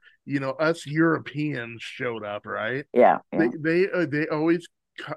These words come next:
Speaker 1: called the Great Spirit.
Speaker 2: Right. It's the
Speaker 1: They
Speaker 2: same
Speaker 1: intu-,
Speaker 2: thing. Yeah,
Speaker 1: right.
Speaker 2: they know. They know.
Speaker 1: Intuitively
Speaker 2: Yeah.
Speaker 1: know.
Speaker 2: Because they're closer to the land. They're closer to the earth.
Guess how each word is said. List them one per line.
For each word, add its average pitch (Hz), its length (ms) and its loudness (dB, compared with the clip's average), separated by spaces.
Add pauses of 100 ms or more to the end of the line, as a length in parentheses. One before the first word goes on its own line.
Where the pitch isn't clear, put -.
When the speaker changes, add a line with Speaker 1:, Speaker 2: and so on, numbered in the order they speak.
(140)
Speaker 1:
called 131 480 0
the 123 80 -6
Great 123 420 -6
Spirit. 165 540 -6 (500)
Speaker 2:
Right. 240 260 0 (260)
It's - 80 -12
the 123 80 0
Speaker 1:
They 131 60 0
Speaker 2:
same 131 160 4
Speaker 1:
intu-, - 160 2
Speaker 2:
thing. 180 260 2
Yeah, 349 200 -2
Speaker 1:
right. 160 220 0 (100)
Speaker 2:
they 208 140 8
know. 240 340 6 (220)
They 277 140 2
know. 196 280 2
Speaker 1:
Intuitively 220 80 0
Speaker 2:
Yeah. 277 280 0
Speaker 1:
know. - 240 -16
Speaker 2:
Because 196 280 8
they're 202 120 10
closer 202 380 6
to 175 180 2
the 151 100 4
land. 143 400 4
They're 123 80 -2
closer 131 380 -6
to 123 100 -8
the 120 160 2
earth. 110 220 2